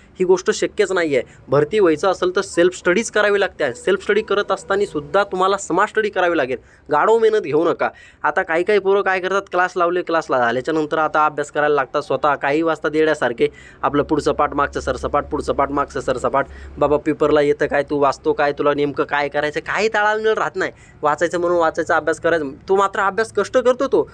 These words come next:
पण वाचत राहतो, वाचत राहतो, पण त्याला मार्कच पडत नाही. अरे, काहून पडत नाही बाबा, तू गाढव मेहनत घेत आहे.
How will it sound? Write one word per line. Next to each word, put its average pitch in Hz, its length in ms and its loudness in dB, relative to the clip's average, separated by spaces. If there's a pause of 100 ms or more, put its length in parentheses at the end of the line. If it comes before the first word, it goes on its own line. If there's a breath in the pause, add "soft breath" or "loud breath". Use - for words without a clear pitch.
(140 loud breath)
पण 180 80 2
वाचत 175 320 0
राहतो, 175 260 0
वाचत 175 300 0
राहतो, 175 180 -2
पण 214 160 0
त्याला 220 200 4
मार्कच 226 360 -2
पडत 196 240 -2
नाही. 185 80 2
अरे, 185 140 -2
काहून 208 220 2
पडत 208 280 -4
नाही 190 140 0
बाबा, 151 360 2
तू 180 140 -6
गाढव 165 300 2
मेहनत 202 220 2
घेत 165 260 -2
आहे. 135 100 0